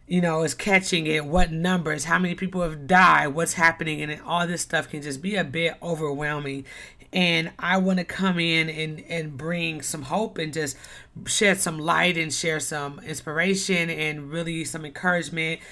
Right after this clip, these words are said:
um, it, which for me comes directly out of my relationship with God and, uh,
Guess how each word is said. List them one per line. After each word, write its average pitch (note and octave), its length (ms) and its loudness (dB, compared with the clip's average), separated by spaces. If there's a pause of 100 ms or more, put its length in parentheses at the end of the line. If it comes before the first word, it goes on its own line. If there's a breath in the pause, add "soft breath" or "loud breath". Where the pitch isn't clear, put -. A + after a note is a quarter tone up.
(520 loud breath)
um, D3+ 520 -8 (340)
it, F#3+ 220 -10
which F#3+ 300 -4 (280)
for F#3 140 -4
me G3+ 220 -2
comes F#3 400 -2
directly F3 420 -2
out D#3+ 120 2
of D3+ 40 -8
my D3+ 120 -4
relationship D3+ 500 -6
with D3 120 -10
God G3 380 8
and, D3+ 480 -4
uh, D3 120 -8